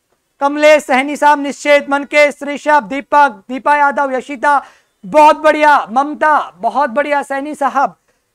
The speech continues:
पापा का पराया कमेंट बहुत फास्ट चल रहे हैं, तो जो भी नाम नहीं आए वो बुरा ना माने।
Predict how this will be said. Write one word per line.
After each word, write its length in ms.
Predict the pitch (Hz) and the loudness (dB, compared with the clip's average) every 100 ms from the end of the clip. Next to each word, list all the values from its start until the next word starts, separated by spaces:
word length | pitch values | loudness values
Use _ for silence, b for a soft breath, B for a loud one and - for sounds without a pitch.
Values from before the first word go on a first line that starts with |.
| - | 0
पापा 300 | 277 294 302 | 2 4 4
का 100 | 294 | 4
पराया 280 | 294 285 294 | 2 4 4
कमेंट 360 | 277 277 285 | 2 -2 -2
बहुत 280 | 226 247 226 | -2 -2 -2
फास्ट 300 | 247 302 262 | 0 0 0
चल 160 | 302 285 | -2 -2
रहे 160 | 285 | -2
हैं, 200 | 277 311 - _ 320 | -2 -6 -10 _ 0
तो 140 | 302 | 0
जो 360 | 185 147 262 294 | 0 0 2 2
भी 340 | 320 330 254 | 0 -2 -6
नाम 300 | 233 262 294 | -2 2 2
नहीं 220 | 277 254 254 | 0 -2 0
आए 180 | 285 | 2
वो 120 | 294 240 | 0 0
बुरा 220 | 247 269 | 2 2
ना 200 | 254 240 | 2 0
माने। 340 | 240 262 349 | -2 -4 -8